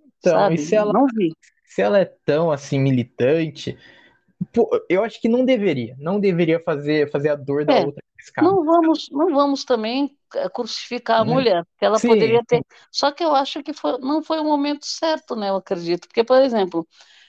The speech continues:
Speaker 2: ela, ela deixar de se enaltecer pra fazer um
Speaker 1: Hum.
Speaker 2: ataque desses, porque
Speaker 1: Sim.
Speaker 2: o cara já tá, é que nem eu falo, o, o dele tá, tá reservado.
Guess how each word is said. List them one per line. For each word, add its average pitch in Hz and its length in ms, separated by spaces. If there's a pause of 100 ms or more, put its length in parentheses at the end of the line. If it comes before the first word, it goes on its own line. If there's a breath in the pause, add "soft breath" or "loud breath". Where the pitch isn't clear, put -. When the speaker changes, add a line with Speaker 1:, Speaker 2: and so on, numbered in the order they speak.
(240 soft breath)
Speaker 2:
ela, 277 460
ela 285 300
deixar 226 440
de 180 140
se - 220
enaltecer 233 1080 (960)
pra - 140
fazer 208 360
um 233 100
Speaker 1:
Hum. - 20
Speaker 2:
ataque 208 560
desses, 185 840 (160)
porque 156 400
Speaker 1:
Sim. - 20 (200)
Speaker 2:
o 247 120
cara 339 380
já 302 180
tá, 254 480 (840)
é - 120
que - 100
nem 254 120
eu 285 40
falo, 165 400 (140)
o, - 200 (240)
o 202 40
dele 240 340
tá, 285 380
tá 240 180
reservado. 233 540